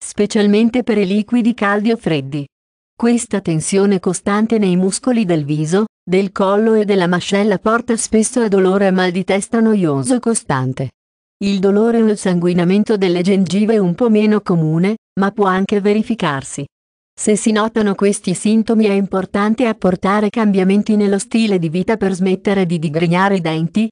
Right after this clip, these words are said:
provare ad esercitarsi con tecniche di rilassamento, ad esempio,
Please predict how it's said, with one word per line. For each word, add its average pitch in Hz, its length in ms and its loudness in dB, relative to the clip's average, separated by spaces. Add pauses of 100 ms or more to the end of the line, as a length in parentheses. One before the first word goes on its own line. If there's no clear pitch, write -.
(180)
provare 214 480 2
ad 180 80 0
esercitarsi 180 840 -2
con 180 200 0
tecniche 196 520 -2
di 170 140 0
rilassamento, 156 920 -2 (220)
ad 185 140 0
esempio, 180 680 0